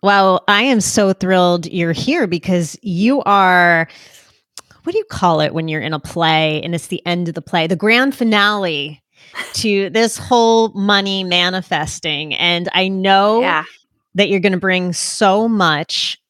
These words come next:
Speaker 1: to this audience because you brought so much to me already. And then you also have an exciting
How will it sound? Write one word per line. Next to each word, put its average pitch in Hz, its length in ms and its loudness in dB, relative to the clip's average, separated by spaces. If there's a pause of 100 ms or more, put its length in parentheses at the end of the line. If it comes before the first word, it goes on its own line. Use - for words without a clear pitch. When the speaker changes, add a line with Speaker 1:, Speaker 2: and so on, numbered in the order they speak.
Speaker 1:
to 170 600 0
this 170 300 -4
audience 233 480 0
because 180 300 -2
you 180 140 -2
brought 170 260 0
so 185 300 -2
much 175 420 -4
to 185 80 -2
me 170 380 0
already. 90 580 -6 (480)
And 196 180 2
then 190 140 2
you 190 140 0
also 254 400 2
have 208 220 2
an 185 100 -4
exciting 175 580 0